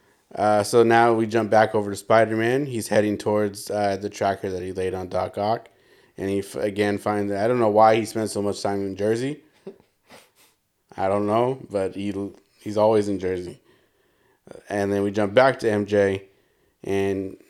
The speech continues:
she's still stuck in the warehouse when, uh, the officer that came to her house earlier in the story to tell her that they thought it was this guy that was doing it, uh, Officer Hal Goldman comes in,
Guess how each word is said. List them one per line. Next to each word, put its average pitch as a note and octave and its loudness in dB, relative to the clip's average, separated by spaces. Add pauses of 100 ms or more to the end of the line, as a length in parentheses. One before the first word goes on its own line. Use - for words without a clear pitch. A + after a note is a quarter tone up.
(160)
she's A2 -6
still D#3 6
stuck C#3+ 4
in C3 6
the A#2+ 6
warehouse A#2 2 (480)
when, G2 -2
uh, F#2+ 0 (280)
the G#2+ 2
officer A2 4
that F#2+ -4
came G#2 -4
to G2+ -4
her G2+ 0
house G2+ 0
earlier A2 2
in B2 0
the B2+ -2
story C3+ 0 (280)
to F#2+ -4
tell G2+ 0
her G2 2
that F#2 -4 (500)
they F#2+ -2
thought G2+ 2
it G2 2
was F#2+ -4
this G2 -4
guy G#2+ 0
that G#2 -4
was F#2+ -6
doing A2+ 0
it, C#3+ -4 (480)
uh, F#2 -4 (340)
Officer A2 2
Hal G#2+ 2
Goldman G#2 -2
comes G#2+ -4
in, B2 -2